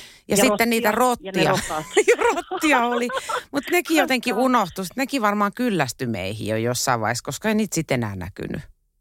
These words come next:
Speaker 2: Niin, ja sit ne rotat tuli yöllä, se rupesi aina kahisemaan se heinikko, kun tuli pimeää, ja sit ne aina yksi kerrallaan tuli, ja sitten me potkittiin, muista, kun ne hyppi
Speaker 1: Eh.
Speaker 2: aina jaloille, ja sit
Speaker 1: En.
Speaker 2: potkastiin ne
Speaker 1: En, mä
Speaker 2: jonnekin.
Speaker 1: nukuin.
Speaker 2: <laughs> Aika.
Speaker 1: Joo, mulla oli se
Speaker 2: Hyvät
Speaker 1: ankarasti
Speaker 2: unelmahjat.
Speaker 1: kuorsaava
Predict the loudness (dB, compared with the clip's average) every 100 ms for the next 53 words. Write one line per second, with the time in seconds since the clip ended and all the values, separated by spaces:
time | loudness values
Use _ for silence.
0 | _ -2 2 2 2 0 0 0 0 0
1 | -2 2 2 2 0 0 -2 0 -2 -2
2 | 0 0 0 -2 -2 -6 -6 -4 0 0
3 | 0 -6 -10 -10 -6 -6 -2 0 2 2
4 | 2 0 -6 -4 -2 0 -2 -4 -6 -2
5 | 0 0 -2 -6 -4 -2 -2 -4 -6 -2
6 | 0 0 -4 -10 -6 -4 -4 -6 -6 -4
7 | 0 2 4 2 -4 -2 0 2 2 0
8 | 0 2 4 4 0 -2 -6 -4 -4 -2
9 | 0 4 4 4 2 2 0 -4 -4 -4
10 | -2 -4 -6 -12 -20 -20 _ _ -8 -8
11 | -6 -4 -4 -6 -20 _ -2 2 4 4
12 | 2 2 2 2 2 2 0 2 2 0
13 | 2 2 4 2 0 0 0